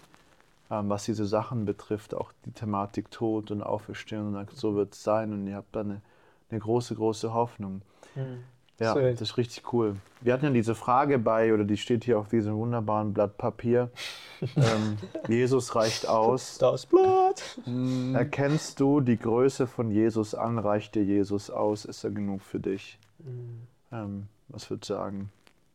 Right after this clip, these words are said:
Speaker 1: Andreas?
Speaker 3: Absolut. Mehr brauchst du nicht. Und das hat auch Konsequenzen. Also das
Speaker 1: Mhm.
Speaker 3: bedeutet auch, es ist beides. Du hast, was du brauchst, die Umstände werden, die Umstände werden einfach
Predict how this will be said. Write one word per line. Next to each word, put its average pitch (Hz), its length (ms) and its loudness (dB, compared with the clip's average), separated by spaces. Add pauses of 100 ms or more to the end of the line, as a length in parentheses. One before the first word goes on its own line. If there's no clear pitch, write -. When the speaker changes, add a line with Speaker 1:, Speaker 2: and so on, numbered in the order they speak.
(260)
Speaker 1:
Andreas? 98 760 -8 (260)
Speaker 3:
Absolut. 117 580 -6 (720)
Mehr 127 160 2
brauchst 143 260 0
du 113 40 0
nicht. 113 260 -6 (160)
Und 127 60 0
das 131 120 0
hat 156 100 -2
auch 143 120 -4
Konsequenzen. 127 640 -6 (160)
Also 113 220 -10
das 110 100 -8
Speaker 1:
Mhm. 107 60 -10
Speaker 3:
bedeutet 110 340 0
auch, 117 280 -2 (220)
es 127 140 -10
ist 135 140 -8
beides. 135 420 2 (120)
Du 117 120 -4
hast, 135 320 -2 (340)
was 131 160 0
du - 100 -6
brauchst, 127 480 2
die - 80 -6
Umstände 127 520 -4
werden, 120 300 -6 (520)
die - 60 -10
Umstände 143 440 -2
werden 113 200 0
einfach 120 240 -10